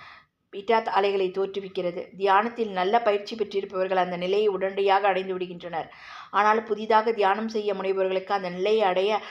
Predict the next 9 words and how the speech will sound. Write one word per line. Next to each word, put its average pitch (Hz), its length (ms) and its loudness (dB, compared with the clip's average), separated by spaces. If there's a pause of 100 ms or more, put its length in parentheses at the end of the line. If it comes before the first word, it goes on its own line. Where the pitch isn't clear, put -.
(180)
அரை 202 280 4
மணி 226 220 -2
நேரம் 214 280 0
வரை 208 200 2
ஆகலாம். 175 540 4 (840)
நாம் 190 180 -6
தூங்குவதற்கு 220 600 2
சற்று 185 260 -6
முன்பாகவும் 202 600 0